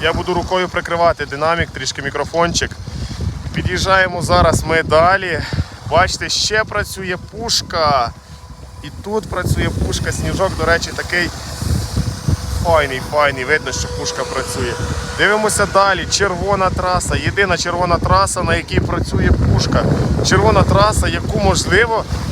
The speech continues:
відкриють найпершою. Це траса під номером, хто знає, яка це траса тут? Вона, даю підказку, веде з гори Довга. Ну і погляньте туди, це дванадцятий підйомник, як там гарно.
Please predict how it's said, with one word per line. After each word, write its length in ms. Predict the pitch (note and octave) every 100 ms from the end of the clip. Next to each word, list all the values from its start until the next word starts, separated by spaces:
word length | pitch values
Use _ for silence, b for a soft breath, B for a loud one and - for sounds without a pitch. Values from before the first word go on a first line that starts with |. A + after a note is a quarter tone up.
| - C3
відкриють 720 | F3 - E3 G3 G3 F#3 E3+
найпершою. 840 | F3 E3 F#3 F#3+ F#3+ - D3+ C3+ -
Це 200 | D3 E3+
траса 320 | F3+ F#3+ F3+
під 220 | D#3+ D#3+
номером, 420 | F#3 G#3 G#3 A3
хто 240 | G3+ - F#3
знає, 220 | D#3+ E3
яка 180 | D#3 D#3
це 120 | D3
траса 380 | C3 D3 D3 F3+
тут? 280 | F3 A3+ - - - - - - - - - - - - - -
Вона, 360 | B2+ C#3+ D#3 D#3
даю 200 | D3 D3+
підказку, 500 | C3+ - D3+ D3 B2+ -
веде 260 | B2+ B2 D3
з 140 | B2
гори 200 | C3 C3+ B2+
Довга. 300 | B2 A2+ - - - - - - - - - - - - -
Ну 60 | C3+
і 40 |
погляньте 460 | C#3 D3 D3+ C#3 C#3
туди, 280 | C3+ C3
це 140 | C3 C3+
дванадцятий 440 | C3 C#3 C#3 -
підйомник, 600 | - B2+ C3 D3 C#3 B2 - - - - - - A#2+
як 220 | B2+ A#2+
там 100 | A#2+ A#2
гарно. 300 | A#2 A2 G#2+